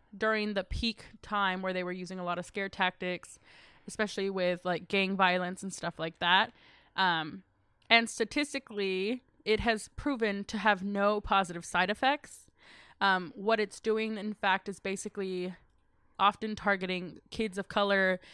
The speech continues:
and putting 'em in the system for being out past a certain time. So, like, if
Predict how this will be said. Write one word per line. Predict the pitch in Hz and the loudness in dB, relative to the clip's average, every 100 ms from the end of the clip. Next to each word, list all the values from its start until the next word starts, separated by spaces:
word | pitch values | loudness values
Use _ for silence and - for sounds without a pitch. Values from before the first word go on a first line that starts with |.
| - - | -20 -10
and | 190 214 | -4 -2
putting | 214 208 | 0 0
'em | 196 - | -2 -2
in | 208 208 | -2 -2
the | |
system | 190 196 - 247 262 277 285 - - - _ _ _ _ _ | -2 -4 0 2 4 4 0 -2 -18 -20 _ _ _ _ _
for | _ 233 226 | _ 2 4
being | 202 226 220 214 | 4 0 0 0
out | - 202 - | 2 2 2
past | - 202 185 | 0 2 0
a | 185 | -6
certain | - 180 - 170 | -4 -4 -4 -10
time. | - 170 139 165 190 _ | -6 -4 -4 -8 -12 _
So, | - 220 | -2 2
like, | 208 202 196 | 4 4 2
if | 208 202 | -4 -4